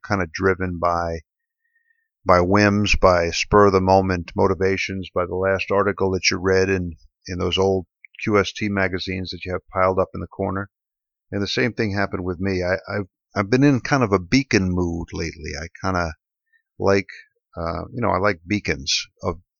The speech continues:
of various kinds, and I've played around with ten meter beacons lately with the Whisper system. When I was, uh, overseas, we played a lot with the, um,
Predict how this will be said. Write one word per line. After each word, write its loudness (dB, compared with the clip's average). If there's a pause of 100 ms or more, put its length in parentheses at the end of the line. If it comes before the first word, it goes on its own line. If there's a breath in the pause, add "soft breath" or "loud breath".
(140)
of 0
various 8
kinds, -4
and -6
I've -8
played 0
around -4
with -10
ten -6
meter -6
beacons -10 (640 soft breath)
lately -2
with -4
the -4
Whisper -4
system. -6 (720 soft breath)
When -4
I 2
was, 0
uh, 2
overseas, 0
we -4
played 2
a 2
lot 4
with -4
the, 0
um, -2